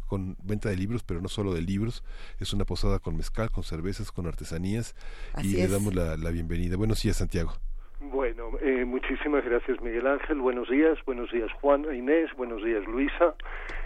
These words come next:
Speaker 3: Eh, primero de
Speaker 2: Hola.
Speaker 3: todo, me encantaría darles la enhorabuena por el súper programa que tienen de radio. Eh, me parece una cosa absolutamente fantástica para despertarse por la mañana con ustedes.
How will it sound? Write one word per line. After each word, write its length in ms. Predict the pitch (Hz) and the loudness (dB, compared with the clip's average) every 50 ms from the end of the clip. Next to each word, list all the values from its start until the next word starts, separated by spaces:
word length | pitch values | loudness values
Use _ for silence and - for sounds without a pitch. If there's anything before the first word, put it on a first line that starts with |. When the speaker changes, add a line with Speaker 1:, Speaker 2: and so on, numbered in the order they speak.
| - - | -6 -4
Speaker 3:
Eh, 440 | 135 123 123 120 120 120 117 117 117 - | -4 -2 -2 0 0 0 -2 -2 -2 0
primero 360 | - 127 123 127 143 143 147 143 | 0 0 2 2 4 4 6 4
de 60 | 135 | 4
Speaker 2:
Hola. 60 | - | 4
Speaker 3:
todo, 160 | 131 143 151 151 | 4 4 4 2
me 100 | 143 131 | 2 0
encantaría 500 | 113 131 123 113 131 123 117 131 135 135 | 0 -2 0 2 2 2 4 4 4 4
darles 320 | 127 123 127 139 131 - | 4 2 0 -2 -6 -4
la 260 | 127 120 113 117 110 - | -2 -2 -2 -2 -2 -2
enhorabuena 640 | - 127 123 117 113 110 113 110 107 120 127 131 143 | -4 -4 -4 -2 0 0 0 0 0 0 0 0 0
por 260 | 135 - 123 117 113 | -2 0 -2 -2 0
el 160 | 113 104 98 92 - - - | 0 -2 -4 -6 -10 -4 -2
súper 300 | - - - 127 117 - | -2 0 0 -2 -4 -2
programa 460 | - 113 107 104 107 107 104 104 101 | -2 -2 0 2 2 2 0 0 -2
que 100 | - 110 | -4 -4
tienen 320 | - - 110 98 104 101 | -4 -4 -4 -4 -4 -4
de 100 | 98 98 | -2 -2
radio. 460 | - 101 110 117 123 131 143 165 175 - - - - - - - - - - | 2 4 4 4 4 4 4 4 2 0 -4 -16 -14 -14 -14 -16 -16 -14 -10
Eh, 220 | 117 113 107 104 104 | -8 -8 -6 -6 -6
me 180 | 107 107 107 107 | -6 -6 -6 -4
parece 580 | - 113 107 104 113 107 - - 127 120 120 - | 0 0 2 2 0 0 0 2 2 2 2 0
una 260 | 117 123 123 120 123 113 | -4 -4 -4 -2 -2 -2
cosa 420 | - 127 - - 123 120 120 - - 104 107 | -2 -2 -2 0 2 2 2 2 0 -4 -4
absolutamente 680 | 110 - - - - - 123 127 - 120 117 110 - 127 | -6 -6 -6 -8 -6 -6 -4 0 0 0 0 2 0 0
fantástica 760 | - - 107 95 - - - 123 113 - - 120 117 - - | 0 0 -2 -2 0 4 4 4 4 2 -2 -6 -4 -4 -2
para 260 | - - 107 101 101 | 0 0 0 2 2
despertarse 580 | 95 98 - - - 104 107 - - 113 104 - - - - | 0 0 -2 -4 -4 -6 -2 2 2 2 2 0 -6 -8 -6
por 140 | 107 101 | -4 -2
la 80 | 107 104 | -2 -2
mañana 320 | 95 98 98 104 101 98 | -2 -2 -2 -2 -2 -2
con 160 | 92 - 95 92 | -2 -4 -6 -6
ustedes. 520 | 87 - - - 131 127 127 135 139 143 | -6 -6 -2 2 4 4 4 4 2 0